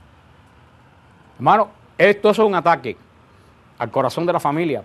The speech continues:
porque Dios sabe que lo que constituye la nación, lo que constituye la iglesia, es la familia. Por eso la fiesta, el corazón de Israel,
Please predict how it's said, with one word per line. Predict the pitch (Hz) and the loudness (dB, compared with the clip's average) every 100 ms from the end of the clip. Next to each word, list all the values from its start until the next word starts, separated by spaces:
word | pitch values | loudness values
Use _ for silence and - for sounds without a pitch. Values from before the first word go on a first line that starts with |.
| - | -4
porque | 127 120 123 - | -4 -4 -6 -8
Dios | 120 151 185 190 - - | -2 2 4 2 -4 -4
sabe | 175 156 123 | 2 2 0
que | - 123 | -4 -6
lo | 120 | -4
que | 120 | -6
constituye | 123 120 117 180 | -8 -8 0 2
la | 190 | 2
nación, | 160 117 - 165 143 87 - _ - | 0 -4 -4 -2 -4 -10 -18 _ -6
lo | 127 | -2
que | 131 | 0
constituye | 135 131 120 165 190 | -2 -4 -2 2 2
la | 180 | 2
iglesia, | 156 220 226 170 - - _ _ _ _ _ - - - - - - | 2 2 0 -6 -10 -20 _ _ _ _ _ -20 -20 -20 -20 -20 -12
es | 131 | -6
la | 143 | -6
familia. | 135 120 117 | -6 -6 -2
Por | 131 | 2
eso | 165 226 | 4 4
la | 196 | 2
fiesta, | - 202 233 - 135 139 - _ _ _ | 2 2 2 2 2 2 -4 _ _ _
el | - 120 | -14 -2
corazón | 147 135 - 226 214 | 2 2 2 2 2
de | |
Israel, | 208 180 202 240 | 2 4 4 2